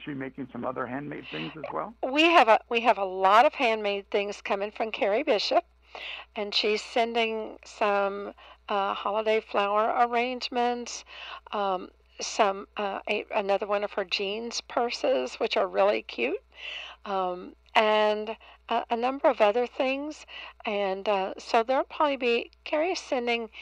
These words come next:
Speaker 2: I don't know, six or eight items altogether. Now, I don't know if Carrie is doing cookies again this year, so I haven't found out about those yet. But, um,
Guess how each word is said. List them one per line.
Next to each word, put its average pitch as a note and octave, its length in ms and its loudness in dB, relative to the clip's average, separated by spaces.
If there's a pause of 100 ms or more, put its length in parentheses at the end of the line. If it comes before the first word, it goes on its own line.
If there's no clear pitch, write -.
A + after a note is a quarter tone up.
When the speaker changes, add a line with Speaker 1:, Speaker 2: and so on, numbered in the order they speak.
(340)
Speaker 2:
I - 140 -8
don't G#3+ 120 -8
know, F#3+ 140 -2
six - 360 -4
or A3+ 120 2
eight G#3 320 4
items G3+ 580 -2
altogether. G3 720 -2 (340)
Now, A3 140 4
I G#3 60 2
don't F4 320 6
know D4 180 4
if A#3+ 100 -2
Carrie C4 300 4
is A#3+ 100 0
doing A3+ 240 -2
cookies - 600 -4
again F#3+ 280 0
this G3 200 -2
year, - 100 -4
so - 140 0
I G3 40 2
haven't C#4 240 -4
found B3+ 220 4
out C#4 140 4
about G#3 220 2
those A3 280 2
yet. - 240 0 (560)
But, G#3 400 6
um, F#3+ 360 2